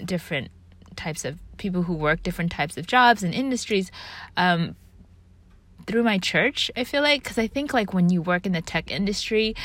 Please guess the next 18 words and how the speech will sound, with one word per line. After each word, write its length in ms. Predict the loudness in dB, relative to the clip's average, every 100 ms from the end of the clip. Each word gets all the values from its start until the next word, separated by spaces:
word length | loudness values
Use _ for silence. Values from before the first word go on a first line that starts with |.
| -10 -12 0
um, 640 | 6 8 8 6 0 -6 -12 -20 -20 -20 -20 -20 -20 -14 -2
there 180 | 0
is, 500 | 4 6 6 4 0 -6 0
like, 400 | 4 4 2 -4 -4 -4 -12 -20 -20 -20 -20 -20 -20 -12 0
like, 140 | 2
people 240 | 4 8 8
are 100 | 8
kind 360 | 6 6 10
of 260 | 10 10 6
<laughs> 40 |
a 80 | 2
similar 520 | 2 0 2 4 6
age, 600 | 6 4 0 0 0 -2
kind 280 | -2 -4 -2
of, 100 | -2
or 180 | 4 4
just, 200 | 2 0
like, 160 | -2